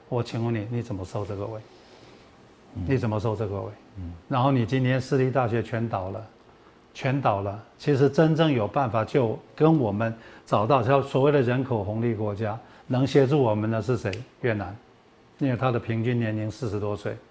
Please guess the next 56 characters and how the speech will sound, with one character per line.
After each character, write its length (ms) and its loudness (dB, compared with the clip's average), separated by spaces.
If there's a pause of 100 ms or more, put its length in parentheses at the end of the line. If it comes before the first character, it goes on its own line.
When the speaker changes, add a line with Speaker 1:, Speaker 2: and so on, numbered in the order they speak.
(340)
Speaker 1:
他 140 4
有 160 4
可 180 -2
能。 200 -6 (520)
可 140 0
是 240 6
最 320 10
有 180 8
可 160 -4
能 220 0
跟 140 -2
我 60 -2
们 180 -2
合 140 -2
作 180 -2
的 80 -2
国 200 -8
家 160 -6
叫 160 -8
做 100 -10
中 180 -10
国 140 -10
大 120 -10
陆。 100 -12 (1200)
中 160 -2
国 100 0
大 180 0
陆， 100 -4
他 180 4
有 100 2
十， 220 -2
十， 340 2 (240)
他 140 2
们 180 2 (240)
年 240 6
轻 200 2
人 280 2 (200)
有 120 2
好 220 2
几 180 -2
亿 300 2
啊。 80 -4 (760)
Speaker 2:
部 120 4
长， 120 2
你 60 2
刚 80 -2
刚 140 4
讲 180 0
说 220 -4
我 80 0
们 160 2
台 160 -6
湾 120 -4
的 120 -2
师 340 -4
大 260 -4